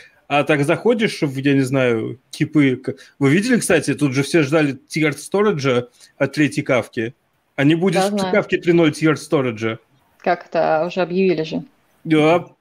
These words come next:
Speaker 1: а ты зайди в кип, и ты увидишь, что его отложили.
Speaker 2: О-оу.
Speaker 1: Это я, похоже, я не успею заспойлерить весь Data Engineering Annotated, но как бы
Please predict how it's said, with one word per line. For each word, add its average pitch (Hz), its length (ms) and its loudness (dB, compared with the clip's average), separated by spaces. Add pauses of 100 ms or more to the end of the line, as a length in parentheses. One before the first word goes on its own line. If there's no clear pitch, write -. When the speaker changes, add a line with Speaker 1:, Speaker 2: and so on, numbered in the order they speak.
Speaker 1:
а 170 140 4
ты 160 140 2
зайди 147 360 0
в 190 140 -6
кип, 131 280 -2
и 139 40 0
ты 135 120 0
увидишь, 170 360 0
что - 120 -2
его 139 180 2
отложили. 131 580 -2 (380)
Speaker 2:
О-оу. 165 480 -4 (440)
Speaker 1:
Это 139 200 0
я, 123 340 -2
похоже, 120 460 0
я 120 340 0
не 151 260 -2
успею 156 360 4
заспойлерить 139 640 0
весь 196 160 4
Data 147 180 0
Engineering 139 480 0
Annotated, 127 600 -2
но 131 140 0
как 127 240 -2
бы 123 240 -2